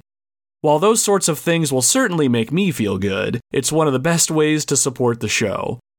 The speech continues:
Higher review scores help circulate the podcast, and I would love to see how big you and I can grow this project. If you really like the show and think there might be something here,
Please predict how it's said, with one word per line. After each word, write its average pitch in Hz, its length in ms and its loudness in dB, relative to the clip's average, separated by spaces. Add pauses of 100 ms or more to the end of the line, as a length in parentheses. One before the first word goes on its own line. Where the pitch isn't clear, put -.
(340)
Higher 185 320 2
review 165 360 2
scores 156 480 2
help 143 200 0
circulate 143 560 0
the 139 80 -6
podcast, 117 760 -2
and 120 80 0
I 131 80 2
would 131 160 0
love 147 380 2
to 143 80 -2
see 131 220 0
how 123 160 0
big 117 320 0
you 123 200 2
and 113 80 0
I 110 160 2
can 110 160 -4
grow 104 220 0
this 98 160 -2
project. - 640 -6 (1000)
If 151 240 -2
you 131 160 2
really 208 380 2
like 120 240 0
the 113 100 -4
show 117 400 0
and 113 100 2
think 135 200 -2
there 120 100 0
might 240 280 0
be 233 100 2
something 196 380 -2
here, 123 480 0